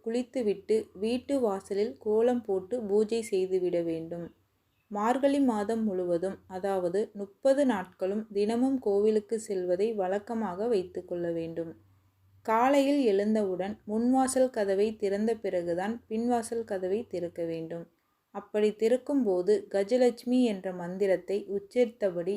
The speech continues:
திறக்க வேண்டும். வாசலில் சாணம் அல்லது மஞ்சள் நீர் தெளித்து கோலமிட்டு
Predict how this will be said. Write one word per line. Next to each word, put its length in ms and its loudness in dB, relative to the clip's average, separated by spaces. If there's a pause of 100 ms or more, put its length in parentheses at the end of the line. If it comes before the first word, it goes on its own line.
(120)
திறக்க 400 -4
வேண்டும். 420 -6 (800)
வாசலில் 680 2
சாணம் 640 0
அல்லது 440 -2 (120)
மஞ்சள் 460 4
நீர் 260 2
தெளித்து 440 -2
கோலமிட்டு 720 0